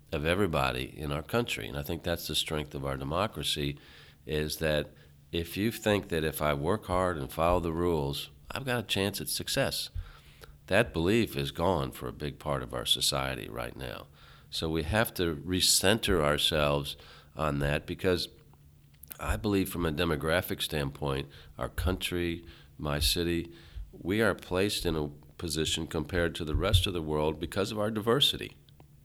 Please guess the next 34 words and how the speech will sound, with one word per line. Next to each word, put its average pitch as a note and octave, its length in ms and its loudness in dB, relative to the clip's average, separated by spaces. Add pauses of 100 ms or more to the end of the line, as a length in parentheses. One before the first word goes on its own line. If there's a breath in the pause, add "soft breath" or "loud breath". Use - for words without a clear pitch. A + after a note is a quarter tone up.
(720 loud breath)
that F#2 160 0
we G#2+ 160 2
can E2+ 380 0 (340 loud breath)
excel G#2 540 4
in E2+ 120 2
new A2 180 4
ways G2 400 2
in C2+ 120 -6
term, E2+ 280 0
in D#2+ 140 -2
terms F2 340 0
of D2+ 80 -2
showing F2+ 340 2
how D#2 180 2
governments E2 680 0
and D#2 160 -2
people D#2+ 280 -4
can D2 200 -4
do D2+ 160 -2
good D#2+ 260 -4
things G#2 280 0
together. B1+ 440 -8 (540 loud breath)
And F2 140 0
this F2 160 0
notion F2+ 720 2
that - 720 -4
government F#2 480 4
is D#2 180 -2
evil, F#2 420 0 (160)
that's G2+ 280 -2
wrong. G#2+ 480 0
<laughs> - 60 -10
I C3+ 40 0
mean, C3+ 140 4